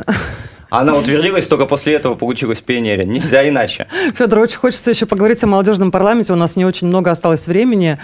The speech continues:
Speaker 1: Ам, э, хочу напомнить, что у нас был создан, э, молодежный парламент, и, собственно, он, э,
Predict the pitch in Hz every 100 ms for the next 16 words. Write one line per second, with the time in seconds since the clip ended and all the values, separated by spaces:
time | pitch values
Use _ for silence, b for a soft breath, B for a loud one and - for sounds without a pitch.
0 | B B B 170 165 160 156 156 151 151
1 | - 190 208 196 214 214 180 - 180 180
2 | 165 - 156 175 180 - - 196 180 156
3 | 156 151 - - - - 131 131 135 160
4 | 170 151 151 175 190 254 311 277 240 -
5 | - 180 - 170 160 151 190 202 190 165
6 | 156 151